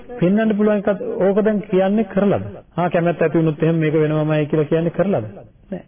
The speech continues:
කරන්නේ නැතුවම කියන්න පුළුවන්. කරන්නේ නැතුව පෙන්වන්න පුළුවන්. කවුරුත් කිව්වට නෙවෙයි තමන් තුළින් දකින්න පුළුවන්. එහෙනම් තමන් තුළින් දකින්න පුළුවන්.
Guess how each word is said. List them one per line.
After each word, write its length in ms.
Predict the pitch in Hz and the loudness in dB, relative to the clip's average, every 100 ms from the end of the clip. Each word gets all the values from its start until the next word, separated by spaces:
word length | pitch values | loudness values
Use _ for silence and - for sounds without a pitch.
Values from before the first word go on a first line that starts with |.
| - - - | -20 -20 -6
කරන්නේ 360 | 151 160 165 | -2 0 0
නැතුවම 320 | 151 151 170 160 | -2 -2 -6 -4
කියන්න 260 | 143 139 | -6 -8
පුළුවන්. 260 | - - - - | -12 -16 -18 -6
කරන්නේ 300 | 170 196 208 | 0 2 0
නැතුව 260 | 208 214 196 | 0 0 0
පෙන්වන්න 340 | 170 185 160 | 0 0 -2
පුළුවන්. 280 | 175 117 - 120 - - | -6 -10 -10 -20 -20 -6
කවුරුත් 400 | 165 190 214 208 | 0 2 2 2
කිව්වට 360 | 185 196 185 | 2 2 2
නෙවෙයි 240 | 175 185 185 | 2 2 0
තමන් 240 | 160 170 | 0 0
තුළින් 240 | 180 180 147 | 2 0 2
දකින්න 360 | 143 170 165 | 0 -2 -4
පුළුවන්. 240 | 139 117 - 117 - _ | -6 -10 -12 -20 -20 _
එහෙනම් 240 | - 185 | -6 -4
තමන් 260 | 160 170 185 | 0 0 0
තුළින් 260 | 185 190 180 | 2 0 2
දකින්න 360 | 143 160 160 156 | 0 0 -4 -2
පුළුවන්. 320 | 165 175 | -4 -4